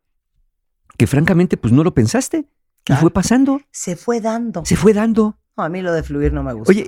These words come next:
Speaker 1: e-, eso
Speaker 2: A mí
Speaker 1: de,
Speaker 2: me gusta el plan.
Speaker 1: eso de, bueno, "Oye, ¿y por qué te casaste? ¿Por qué tuvieron un hijo?". Pues es que una cosa llevó a la otra.
Speaker 2: Claro.
Speaker 1: No, a ver, no, no, una cosa lleva a la otra.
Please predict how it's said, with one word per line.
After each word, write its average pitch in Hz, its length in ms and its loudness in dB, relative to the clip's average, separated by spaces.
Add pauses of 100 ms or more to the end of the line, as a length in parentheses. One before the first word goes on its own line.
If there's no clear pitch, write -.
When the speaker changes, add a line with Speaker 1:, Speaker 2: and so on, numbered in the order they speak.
Speaker 1:
e-, - 100 0
eso 160 140 2
Speaker 2:
A - 20 4
mí 185 60 4
Speaker 1:
de, 156 80 6
Speaker 2:
me 208 40 4
gusta 202 220 -2
el 160 100 -4
plan. 135 300 -4
Speaker 1:
eso 165 220 4
de, 139 100 6
bueno, 104 240 -2 (180)
"Oye, 170 180 2
¿y 202 40 0
por - 180 -2
qué - 80 -2
te - 120 -4
casaste? 165 360 0
¿Por 127 160 -2
qué 185 80 0
tuvieron 190 280 2
un 175 100 2
hijo?". 185 160 0 (300)
Pues 127 120 -4
es 170 80 0
que 165 120 0
una 147 140 4
cosa 151 220 0
llevó 98 240 2
a 127 60 0
la 101 100 2
otra. 110 360 -2
Speaker 2:
Claro. 147 420 -8
Speaker 1:
No, 170 120 2
a 131 140 2
ver, 147 140 4
no, 185 140 4
no, 196 100 2
una 185 80 2
cosa 175 180 2
lleva 180 200 4
a - 20 4
la 107 100 6
otra. 147 260 0